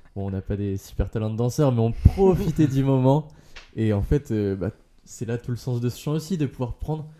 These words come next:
du bon temps. Euh, Louis, il dit souvent, un bon chant, c'est un chant qui groove, quoi. Et là, c'était ça. On était derrière l'ordinateur, on dansait, on profitait. Et ce chant, il nous faisait du bien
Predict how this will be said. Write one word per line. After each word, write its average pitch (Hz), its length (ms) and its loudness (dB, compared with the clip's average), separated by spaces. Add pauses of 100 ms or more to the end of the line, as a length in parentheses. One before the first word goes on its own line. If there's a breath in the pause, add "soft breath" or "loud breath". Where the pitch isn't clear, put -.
(580 loud breath)
du 131 160 2
bon 143 160 0
temps. 131 300 -4
Euh, 117 200 0
Louis, 135 300 -4 (120)
il 127 40 2
dit 123 140 -6
souvent, 143 600 0 (320 loud breath)
un 135 240 -6
bon 131 260 -4
chant, 147 240 -2
c'est - 140 -6
un 120 100 -2
chant 117 200 -6
qui 123 160 -6
groove, 123 440 2
quoi. 104 280 -8
Et 113 320 -2
là, 127 140 0
c'était - 260 -8
ça. 110 180 -8
On 110 120 -6
était 110 240 -6
derrière 135 340 0
l'ordinateur, 120 680 -2
on 113 120 -4
dansait, 113 440 -4
on 113 100 -2
profitait. 127 720 -4
Et 117 80 -2
ce - 160 -2
chant, 123 200 -6
il 117 80 -4
nous 110 80 -4
faisait 101 160 -6
du 104 120 -6
bien 110 540 -4